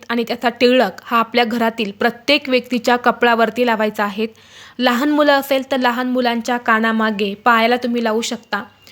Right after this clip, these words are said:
तर अशा पद्धतीने तुमच्या दिव्यामध्ये ही काजळी तयार झाली, तर याचा उपाय जो आहे,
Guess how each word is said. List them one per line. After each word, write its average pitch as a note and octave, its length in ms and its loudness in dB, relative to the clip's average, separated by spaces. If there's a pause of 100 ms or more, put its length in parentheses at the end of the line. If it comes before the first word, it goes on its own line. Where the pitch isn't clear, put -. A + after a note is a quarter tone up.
(380)
तर B3 80 4
अशा B3+ 220 2
पद्धतीने B3+ 640 0 (640)
तुमच्या B3+ 400 4
दिव्यामध्ये B3 540 0
ही A#3+ 180 -4
काजळी A#3+ 500 2
तयार A#3+ 200 2
झाली, A#3 240 -2
तर G#3+ 140 -4
याचा G#3+ 360 -2 (100)
उपाय A#3 320 0
जो B3 140 2
आहे, A3+ 300 -2